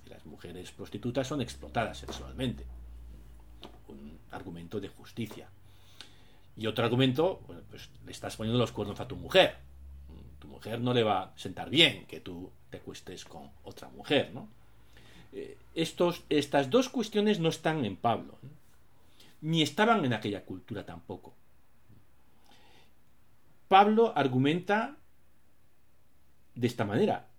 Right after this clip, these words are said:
"Unirse a una prostituta es hacerse un cuerpo con ella". Es decir, que la relación sexual, aunque sea de pago, crea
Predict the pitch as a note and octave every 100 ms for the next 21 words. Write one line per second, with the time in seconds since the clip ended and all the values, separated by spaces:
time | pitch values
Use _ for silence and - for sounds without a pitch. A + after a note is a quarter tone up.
0 | - - - - - - C#3 C#3+ G3+ A3
1 | - A#3 A3+ C3 C3 C3 B2+ G#2+ A#2+ F#3
2 | G#3 - F#3+ - B2+ B2 B2 - D#3 -
3 | D3 G#2+ G#2+ C3 C3 C3+ B2+ F2 F2+ E2+
4 | D#2 - - - - - - - - -
5 | - G#2+ - G#2+ G2+ G#2 F2+ F3 G#3+ G#3+
6 | G#3+ - F#3 D#3+ F3 - A2+ G#2+ G2+ -
7 | G#3 E3+ - - - - - - - F3+
8 | A#2+ - - - - - - - - E3
9 | F#3 F#3+ -